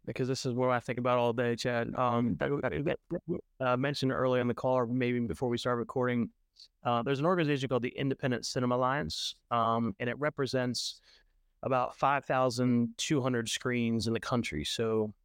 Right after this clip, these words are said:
it's, it's a, it's a major organization, nonprofit organization that helps independents figure what you're, you're, you're describing, figure some of those things out. So I happen to be currently the volunteer president of the organization. So I'm having a lot of these conversations at that macro level of the industry.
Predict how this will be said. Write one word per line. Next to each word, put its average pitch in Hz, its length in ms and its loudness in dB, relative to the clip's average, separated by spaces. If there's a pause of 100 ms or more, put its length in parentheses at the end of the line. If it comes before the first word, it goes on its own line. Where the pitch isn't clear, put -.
it's, - 300 -6
it's - 200 -4
a, 110 140 0 (100)
it's - 140 -6
a - 20 -2
major 127 400 -2
organization, 120 680 0
nonprofit 123 460 0
organization 113 680 -2
that 110 160 -2
helps - 360 -2
independents 113 560 0
figure 117 480 -4 (120)
what 117 160 -2
you're, 113 300 -2
you're, 123 220 -2
you're 123 180 0
describing, 107 560 -2 (460)
figure 131 180 -2
some 127 140 0
of 113 60 2
those 107 120 -2
things 110 180 0
out. 107 240 0 (480)
So 123 260 -2
I 160 120 0
happen 143 340 -2
to 123 60 0
be 127 340 0
currently 135 280 0
the 120 100 0
volunteer 120 480 2
president 131 500 0
of 123 80 -2
the 127 100 2
organization. 127 640 -2
So 117 300 0
I'm 127 140 0
having 117 400 0
a - 80 -2
lot 120 180 2
of 113 60 0
these 107 80 -2
conversations 117 800 -2
at 104 120 -2
that 80 140 -2
macro 113 420 -2
level 113 320 0
of 107 60 -4
the 110 100 0
industry. 123 460 -2